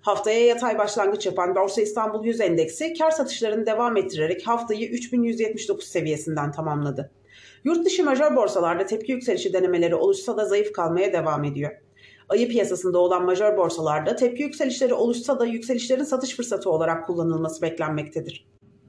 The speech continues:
Merkez bankalarının güçlü şekilde faiz artışlarına devam edecek olması ve resesyon endişelerinin güçlenmesi nedeniyle riskten kaçışın ve riskli varlıklarda düşüş trendinin orta vadede devam edeceğini düşünüyoruz.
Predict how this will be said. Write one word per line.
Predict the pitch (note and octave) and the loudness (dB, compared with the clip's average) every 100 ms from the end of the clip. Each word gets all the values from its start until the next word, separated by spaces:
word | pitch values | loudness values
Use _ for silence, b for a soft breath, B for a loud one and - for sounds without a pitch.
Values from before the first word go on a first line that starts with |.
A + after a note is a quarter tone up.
| _ _ _ - | _ _ _ -2
Merkez | G3+ G3 D#4+ C#4+ | 2 2 2 2
bankalarının | E4 D4+ A#3+ G3 E3+ E3+ - | 2 2 4 4 4 2 0
güçlü | G#3+ C4+ | -2 -2
şekilde | C#4 B3+ B3+ C4+ | -2 -2 2 2
faiz | A#3+ G#3+ G#3+ | 4 4 4
artışlarına | G#3 - - F3 F3 | 0 0 0 2 2
devam | E3+ F3+ G#3 | 2 2 2
edecek | G3 D#3+ D#3 D#3 | 2 0 -2 -2
olması | D3+ C3+ - A3+ C#4+ | -2 -2 -2 -4 0
ve | A#3 | 4
resesyon | A#3 A#3 A#3+ D#4 | 4 4 2 2
endişelerinin | E4 C4+ - C4 A#3+ C#4 | 2 2 2 2 4 2
güçlenmesi | A#3+ - A#3 G#3+ A3 B3+ | 0 0 0 0 0 2
nedeniyle | G#3 D#3 D3+ C#3+ D3+ | 2 2 0 0 0
riskten | F#3+ A3+ C4 C4 | 0 -4 -2 0
kaçışın | B3+ B3 - E4 | 0 -2 -2 0
ve | C#4+ | 0
riskli | B3+ - D4 | 0 -2 0
varlıklarda | C4+ G#3 - F#3 F#3 F#3+ | 2 2 0 0 0 -2
düşüş | G#3 A#3+ | -6 -8
trendinin | - G#3+ F3+ F3 C4 | -4 0 0 2 2
orta | A3+ A3+ B3+ | 0 0 0
vadede | A3 F3 F#3 G#3 | 0 0 2 2
devam | A#3+ G3 D#3+ | 2 2 0
edeceğini | D3+ C#3+ D#3 D3+ | -2 -2 -2 -2
düşünüyoruz. | D3+ - D#3 D3 D3 - | -4 -6 -4 -4 -6 -14